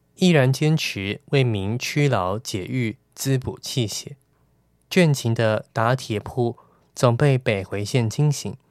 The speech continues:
火车刚以零点零一六七坡度的优美侧身进站。当两条溪纠缠成一条，无论丰沛或枯竭，即使名为双溪，都注定要流往同一个方向。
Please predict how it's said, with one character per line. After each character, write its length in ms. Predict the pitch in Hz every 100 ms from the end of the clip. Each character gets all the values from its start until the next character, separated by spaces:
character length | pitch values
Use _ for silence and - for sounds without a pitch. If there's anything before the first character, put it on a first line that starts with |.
| _ _ _ _ _ _ _
火 240 | - 104
车 440 | 101 127 127 131 - -
刚 200 | 147 143
以 140 | 104
零 180 | 101 127
点 240 | 117 95
零 220 | 95 104
一 160 | 131 139
六 180 | 139 113
七 360 | - 135 135 -
坡 240 | - 156
度 140 | 151 120
的 140 | 110
优 200 | 139 147
美 240 | 147 107 131
侧 240 | - 113
身 180 | 95 123
进 240 | 127 104 95
站。 240 | 113 107 _ _ _ _ _ _ _ _ _
当 220 | - 160
两 180 | 151 110
条 200 | 101 107
溪 400 | 113 - 139 143 -
纠 260 | - 123 123
缠 240 | 101 101
成 160 | 107 127
一 100 | 131
条， 400 | - 87 87 - _ _ _ _ _ -
无 100 | 156
论 200 | 175 160
丰 260 | 185 196
沛 320 | 180 147 110 -
或 160 | - 123
枯 260 | - 156 156
竭， 400 | - 92 95 127 _ _ _ _ _
即 200 | - 120
使 340 | 120 110 98 -
名 200 | 120 120
为 120 | 113
双 280 | - 135 135
溪， 320 | - 139 139 _ _ _ _ -
都 160 | 190 190
注 180 | 185
定 200 | 160 143
要 240 | 127 117 107
流 260 | 127 113
往 240 | 120 98 90
同 280 | - 92 98
一 40 |
个 100 | 107
方 260 | - 120 117
向。 260 | 110 101